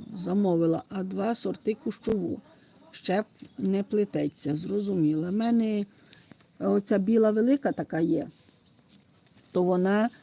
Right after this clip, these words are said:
е, тако чуть пускає, так як вуса, десь якась, не всі. То я ті вуса общипну і все, і вона корчем росте, і гарна тоді. А ця ото вишнева така,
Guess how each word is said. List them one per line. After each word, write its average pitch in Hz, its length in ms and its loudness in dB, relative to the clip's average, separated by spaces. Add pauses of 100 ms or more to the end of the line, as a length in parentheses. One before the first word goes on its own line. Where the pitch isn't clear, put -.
(440)
е, 185 360 2 (220)
тако 214 260 4
чуть 254 220 4
пускає, 196 460 4
так 180 140 4
як 185 140 0
вуса, 196 280 2
десь 262 260 8
якась, 170 380 2
не 226 120 6
всі. 160 340 2 (540)
То - 80 4
я 262 160 10
ті 254 160 2
вуса 247 280 2
общипну 269 460 0
і 311 80 6
все, 233 220 2
і 214 40 2
вона 233 200 4
корчем 175 420 -2
росте, 160 380 -2
і 185 60 2
гарна 175 480 -4
тоді. - 320 -8 (720)
А 208 160 4
ця 254 280 4
ото 233 340 2 (120)
вишнева 247 600 4
така, 180 400 -2